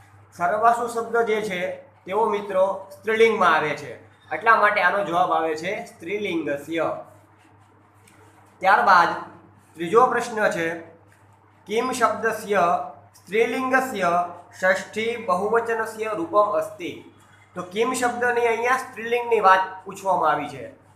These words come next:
તો અહીંયા ષષ્ઠી બહુવચનની અંદર રૂપ આવશે મિત્રો કાસામ. ત્યારબાદ ઋતે યોગે કા વિભક્તિ ભવતિ. તો અહીંયા મિત્રો જવાબ આવશે પંચમી વિભક્તિ.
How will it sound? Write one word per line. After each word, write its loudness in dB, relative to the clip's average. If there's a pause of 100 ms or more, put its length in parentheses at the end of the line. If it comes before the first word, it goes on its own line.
તો -6
અહીંયા -2
ષષ્ઠી -2
બહુવચનની 0
અંદર 0
રૂપ -4
આવશે 0
મિત્રો -6
કાસામ. 0 (1800)
ત્યારબાદ 6 (1160)
ઋતે 2
યોગે 4 (600)
કા 8
વિભક્તિ -4 (300)
ભવતિ. -4 (1000)
તો 2
અહીંયા 4
મિત્રો 0
જવાબ 6
આવશે 2
પંચમી -2
વિભક્તિ. -8